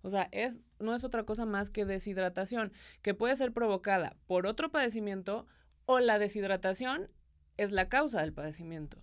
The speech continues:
No sé si se fijan en eso. Entonces, ahí también. Eh, ¿qué otra cosa? Cuando estás enfermo, necesitas más agua.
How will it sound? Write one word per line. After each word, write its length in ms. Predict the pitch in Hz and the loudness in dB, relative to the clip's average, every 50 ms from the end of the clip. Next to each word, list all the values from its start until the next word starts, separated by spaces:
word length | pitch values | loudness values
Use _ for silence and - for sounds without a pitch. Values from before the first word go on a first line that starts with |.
| 180 - | -16 -10
No 120 | - 175 170 | -8 -6 -4
sé 140 | 175 175 | -4 -4
si 80 | 165 160 | -4 -4
se 100 | 170 170 | -6 -6
fijan 400 | 156 - 180 170 - 170 165 170 | -6 -6 -6 -6 -4 -4 -4 -2
en 120 | 170 180 | -2 -2
eso. 220 | 185 185 180 175 165 | -2 -2 -4 -4 -8
Entonces, 380 | 131 151 180 190 214 226 220 | -6 -4 -2 -2 0 2 4
ahí 160 | 220 190 190 185 | 4 4 4 4
también. 460 | - 202 190 190 185 170 147 143 - - - - - - - - - _ _ - _ | 2 2 2 2 2 0 0 -2 -6 -16 -20 -20 -20 -20 -20 -20 -20 _ _ -8 _
Eh, 340 | - 196 196 202 202 - - | 2 4 4 4 4 2 2
¿qué 100 | - 240 | 2 4
otra 220 | 240 233 262 254 233 | 4 4 4 2 4
cosa? 360 | 240 254 254 240 233 190 - - | 4 2 2 2 0 -4 -6 -6
Cuando 260 | - 220 214 214 226 | -4 -4 -2 0 -2
estás 320 | 226 220 226 - 254 254 262 | -2 -2 0 0 0 0 0
enfermo, 640 | 294 294 269 - 226 214 208 202 190 185 - 320 - - - _ _ | -2 -4 -2 0 0 0 0 0 -4 -6 -8 -10 -14 -18 -20 _ _
necesitas 800 | - 214 220 214 226 226 214 214 - 294 294 - - 208 190 175 | -4 -2 -2 -2 -2 -2 -2 0 0 0 2 4 2 2 2 0
más 200 | 175 165 160 156 | -4 -6 -8 -8
agua. 340 | 160 151 139 131 - - - | -8 -10 -10 -12 -14 -20 -20